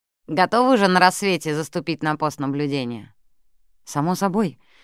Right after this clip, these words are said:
Нужно просто запастись терпением, и вот увидишь, в один прекрасный день белый олень объявится сам. Я это знаю наверняка, Кэл». Но прошло ещё целых три дня, долгие часы дежурства на раннем утреннем морозе,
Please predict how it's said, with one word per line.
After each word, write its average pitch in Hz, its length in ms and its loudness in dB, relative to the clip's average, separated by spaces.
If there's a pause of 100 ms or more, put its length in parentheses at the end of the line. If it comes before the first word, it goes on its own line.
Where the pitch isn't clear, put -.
(260)
Нужно 185 320 0
просто 180 340 -2
запастись 156 480 -6
терпением, 147 680 -4
и 139 380 -4
вот 143 260 -8
увидишь, 139 520 -8 (320)
в 123 80 -6
один 151 280 0
прекрасный 131 560 -6
день 180 320 -2 (280)
белый 127 420 -4
олень 151 280 -4
объявится 131 460 -8
сам. 98 380 -18 (580)
Я 139 180 0
это 135 140 -6
знаю 139 280 -2
наверняка, 135 520 -6
Кэл». 104 280 -18 (760)
Но 185 160 -2
прошло 233 300 -2
ещё 202 220 -2
целых 190 360 -6
три 147 180 -6
дня, 143 300 -4 (640)
долгие 156 460 0
часы 151 320 -6
дежурства 139 580 -4
на 127 140 -2
раннем 131 340 -2
утреннем 123 360 -6
морозе, 120 520 -6